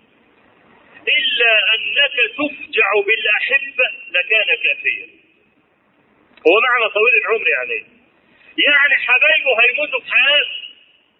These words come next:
يعيط على كل واحد، ويصرف الدمع الثخين ويودع قطعة من قلبه، يدفنه ويرجع حزين عليه،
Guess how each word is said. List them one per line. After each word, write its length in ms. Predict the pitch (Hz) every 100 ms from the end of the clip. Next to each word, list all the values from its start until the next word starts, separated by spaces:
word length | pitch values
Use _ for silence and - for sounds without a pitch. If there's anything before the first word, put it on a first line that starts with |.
| _
يعيط 640 | 160 233 311 339 320 277 247
على 220 | 233 247
كل 220 | 240 247 220
واحد، 280 | 196 180 - _ _ _ _ _ _ _ _ _
ويصرف 1080 | 170 226 302 330 311 320 - - - 453 - - 440
الدمع 500 | - - - 262 254
الثخين 720 | - 254 240 - 294 330 302
ويودع 1000 | 269 277 285 294 277 320 349 349 294 240 -
قطعة 420 | 269 262 302 294 277
من 180 | 254 -
قلبه، 360 | 240 254 233 - _ _ _ _ _ _ _ _ _ _ _ _ _ _ -
يدفنه 500 | - - - 349 330
ويرجع 440 | - 320 311 - - -
حزين 280 | 240 285 247
عليه، 300 | 233 247 226